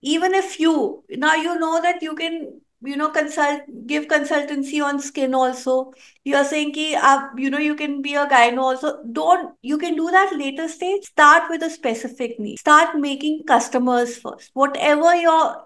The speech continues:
anybody here, whatever your niche is, whatever you're getting into, start making customers first. The minute you make customers,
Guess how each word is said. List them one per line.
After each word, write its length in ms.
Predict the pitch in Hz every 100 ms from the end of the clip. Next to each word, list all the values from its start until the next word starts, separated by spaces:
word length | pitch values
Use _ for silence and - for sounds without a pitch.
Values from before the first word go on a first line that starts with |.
| -
anybody 540 | 269 285 330 330 320
here, 220 | 311 311
whatever 380 | 311 285 269 254
your 200 | 294 311
niche 340 | 277 262 247 302
is, 160 | 302
whatever 360 | 269 262 269 285
you're 160 | 294
getting 300 | 277 240 262
into, 300 | 269 254 294 320
start 400 | - 277 302 294
making 400 | 262 254 302 330
customers 680 | 226 247 269 254 262 277 -
first. 340 | - 240 302 - -
The 120 | 285
minute 460 | 262 254 294 381 370
you 140 | 349
make 340 | 302 285 285 -
customers, 580 | 247 254 254 247 285